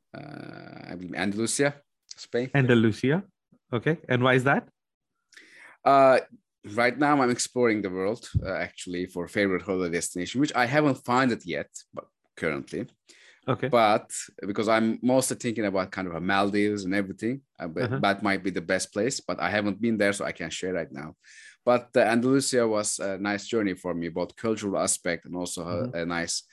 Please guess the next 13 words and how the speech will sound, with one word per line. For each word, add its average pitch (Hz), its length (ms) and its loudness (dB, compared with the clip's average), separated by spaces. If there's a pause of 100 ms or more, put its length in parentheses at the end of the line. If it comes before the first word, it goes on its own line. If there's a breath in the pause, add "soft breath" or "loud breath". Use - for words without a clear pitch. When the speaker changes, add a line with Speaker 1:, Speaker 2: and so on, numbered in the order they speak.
(140 soft breath)
Speaker 1:
summer 92 420 -2
holiday. 80 540 -6 (140)
So - 120 -12
you 85 80 -6
can 87 200 -6
do 80 100 -6
both 78 240 -10
of 76 120 -18
them 78 180 -14
at 76 100 -18
the - 80 -12
same 76 220 -10
time. - 200 -20